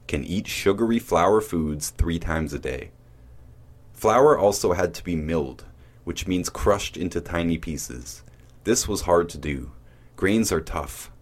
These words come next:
An old mill could be set up on a river, with the waters turning a gear that would grind the grain. This type of setup was complicated and relatively expensive compared to more primitive methods,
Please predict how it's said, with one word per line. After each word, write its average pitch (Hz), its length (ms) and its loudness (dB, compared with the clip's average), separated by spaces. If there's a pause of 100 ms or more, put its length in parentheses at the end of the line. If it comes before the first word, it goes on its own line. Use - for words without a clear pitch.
(360)
An 85 120 -2
old 98 240 4
mill 90 300 4
could 82 180 -6
be 82 100 -6
set 85 220 2
up 85 160 0
on 85 160 0
a 80 40 0
river, 85 420 0 (280)
with - 180 -8
the - 80 -2
waters 87 460 4
turning 87 380 -2
a 78 60 -4
gear 78 380 -2
that 73 180 -4
would 65 160 -6
grind 80 340 0
the 82 60 -6
grain. 73 460 -6 (540)
This 113 200 0
type 95 240 0
of 85 120 2
setup 82 440 4
was 69 160 -8
complicated 82 800 -2
and 76 160 -2
relatively 87 540 2
expensive 71 680 -6
compared 80 460 0
to - 80 -8
more 76 220 2
primitive 76 500 -4
methods, - 560 -10